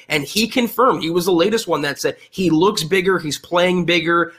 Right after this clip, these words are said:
uh, he needed that time, he's got that time, and he's just a completely different player night and day. This is a guy, Chad, one of the sophomore players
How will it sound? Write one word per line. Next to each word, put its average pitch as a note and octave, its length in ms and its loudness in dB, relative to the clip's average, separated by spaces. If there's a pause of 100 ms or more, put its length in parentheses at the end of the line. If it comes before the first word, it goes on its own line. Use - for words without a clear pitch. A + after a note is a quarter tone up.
uh, - 200 0
he F3+ 200 -2
needed F3+ 340 0
that F3+ 200 2
time, E3+ 340 0
he's D3 140 -2
got E3 240 0
that E3 180 0
time, E3 280 0
and D3+ 60 0
he's D3 140 -2
just E3 200 -4
a D#3 80 -2
completely F3 460 -2
different E3+ 300 -2
player E3 360 0 (100)
night D#3+ 340 -2
and D#3 200 -2
day. D#3 200 2
This F3 220 0
is A3 140 -2
a G#3+ 60 2
guy, E3 280 2
Chad, C#3+ 320 -2
one E3 160 2
of F3+ 60 0
the F3 100 -2
sophomore F3+ 560 0
players F3+ 480 0